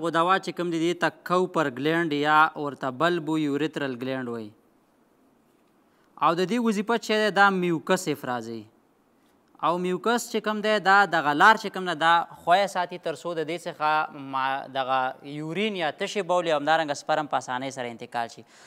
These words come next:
خو د پروسټاټ وظیفه دا ده چې دا چې کومه یو کلوي ماده افرازوي، وظیفه یې دا ده چې یو خو،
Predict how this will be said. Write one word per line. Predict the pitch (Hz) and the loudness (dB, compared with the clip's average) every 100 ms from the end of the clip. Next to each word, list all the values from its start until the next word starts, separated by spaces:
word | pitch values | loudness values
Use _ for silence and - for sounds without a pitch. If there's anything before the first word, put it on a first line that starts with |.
| - - | -20 -4
خو | 175 | 2
د | 190 208 | 2 4
پروسټاټ | 214 - 254 277 269 208 | 2 8 10 10 8 0
وظیفه | 190 185 233 240 | 0 2 4 8
دا | 226 | 10
ده | 208 208 - - - _ _ _ | 8 4 0 -20 -20 _ _ _
چې | 170 170 180 170 | -4 -2 -2 2
دا | 220 247 | 4 4
چې | 233 214 | 0 -2
کومه | 196 185 | 0 2
یو | 170 160 156 - 156 - | 4 2 0 -6 -10 0
کلوي | 175 165 185 226 | 2 2 0 0
ماده | 202 160 175 226 | 4 6 6 4
افرازوي، | 196 190 175 190 | 6 6 6 0
وظیفه | 170 160 156 214 226 | 0 -2 -2 0 4
یې | |
دا | 196 | 6
ده | 190 185 | 6 4
چې | 180 | 2
یو | 170 214 214 | 2 4 4
خو، | 190 | 2